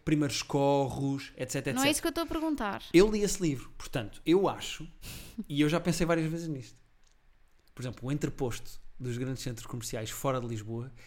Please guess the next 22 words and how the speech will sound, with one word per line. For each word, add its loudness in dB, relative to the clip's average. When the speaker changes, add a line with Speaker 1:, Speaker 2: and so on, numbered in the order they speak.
Speaker 1:
é -4
o -2
sítio 0
perfeito -4
para -2
ir, -4
porque -8
tem -4
alimento 0
durante -6
mais -10
tempo, 0
Speaker 2:
Uhum. 0
Speaker 1:
é -2
fora -2
de -4
grandes -4
zonas -4
urbanas, -4
está 0
rodeado 0
por 0